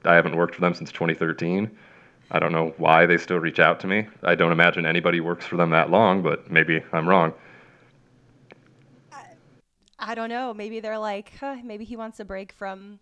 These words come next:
Speaker 2: the saving animals' lives and wants to clean off jam off a floor again." But I am
Speaker 1: Ah, so,
Speaker 2: picturing,
Speaker 1: it was
Speaker 2: like,
Speaker 1: bad.
Speaker 2: <laughs> just you constantly, uh, fighting off the urge to make all sorts of jams and jellies puns and Yogi Bear puns.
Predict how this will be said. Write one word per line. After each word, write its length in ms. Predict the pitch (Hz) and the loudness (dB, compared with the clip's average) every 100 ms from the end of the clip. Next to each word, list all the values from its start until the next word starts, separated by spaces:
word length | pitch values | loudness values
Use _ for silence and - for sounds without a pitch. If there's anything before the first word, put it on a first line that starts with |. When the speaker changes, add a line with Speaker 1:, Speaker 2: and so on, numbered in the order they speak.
| _ | _
Speaker 2:
the 100 | - | -20
saving 380 | 190 190 185 202 | -20 -18 -18 -18
animals' 340 | 196 196 196 | -18 -16 -16
lives 400 | 196 180 185 196 | -14 -12 -12 -14
and 300 | 190 180 185 | -16 -16 -18
wants 280 | 190 185 190 | -16 -16 -14
to 200 | - 185 190 | -14 -14 -16
clean 220 | - 202 | -20 -20
off 220 | 190 196 202 | -20 -20 _
jam 340 | 190 175 170 | -18 -18 -18
off 140 | 180 202 | -20 -20
a 40 | |
floor 260 | _ 175 165 | _ -20 -20
again." 360 | 175 165 185 _ _ _ _ _ _ - | -20 -20 -20 _ _ _ _ _ _ -20
But 100 | 226 | -10
I 140 | 226 233 | -6 -6
am 100 | 233 | -6
Speaker 1:
Ah, 40 | 262 | -10
so, 160 | - | -12
Speaker 2:
picturing, 320 | - - 233 226 | -14 -12 -12 -12
Speaker 1:
it 20 | |
was 100 | - | -2
Speaker 2:
like, 60 | |
Speaker 1:
bad. 260 | 185 82 - - - - - _ _ - | 0 2 -2 -12 -20 -20 -20 _ _ -20
Speaker 2:
<laughs> 220 | 269 330 | -18 -18
just 220 | 277 - | -18 -20
you 260 | 214 214 226 | -20 -18 -18
constantly, 880 | - 175 190 - 214 196 208 202 202 _ _ _ _ _ | -20 -20 -20 -20 -20 -18 -18 -18 -20 _ _ _ _ _
uh, 520 | 196 190 180 170 160 160 _ | -16 -14 -12 -14 -16 -20 _
fighting 480 | _ - 208 202 202 | _ -14 -12 -12 -12
off 240 | 180 180 _ | -12 -14 _
the 140 | 185 | -16
urge 400 | 170 165 170 - | -14 -16 -16 -20
to 140 | - | -20
make 300 | 196 165 160 _ _ _ | -18 -18 -20 _ _ _
all 180 | 214 233 | -12 -10
sorts 260 | 262 247 247 | -10 -14 -14
of 100 | 214 185 _ 196 | -18 _ _ -20
jams 400 | - 196 180 202 | -16 -14 -14 -16
and 140 | 208 196 | -18 -16
jellies 420 | 170 175 185 185 | -16 -14 -18 -18
puns 600 | - 208 185 208 220 - | -16 -14 -12 -16 -20 -18
and 320 | - 185 175 | -16 -16 -16
Yogi 300 | 180 190 208 | -20 -18 -20
Bear 360 | 170 160 165 185 | -20 -18 -20 -14
puns. 220 | - 196 | -14 -14